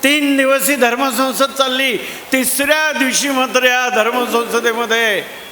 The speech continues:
हल्ला बोल झाला, हलकल्लोळ झाला. का झाला? मर्यादा पुरुषोत्तम प्रभू रामचंद्रांच्या अयोध्या नगरीतून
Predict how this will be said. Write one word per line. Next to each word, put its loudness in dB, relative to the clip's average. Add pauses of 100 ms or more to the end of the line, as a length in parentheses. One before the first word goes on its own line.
(160)
हल्ला 2
बोल 2
झाला, 0 (380)
हलकल्लोळ 2
झाला. 2 (1000)
का 2
झाला? 0 (1200)
मर्यादा 2
पुरुषोत्तम 0
प्रभू 2
रामचंद्रांच्या 2
अयोध्या 2
नगरीतून 0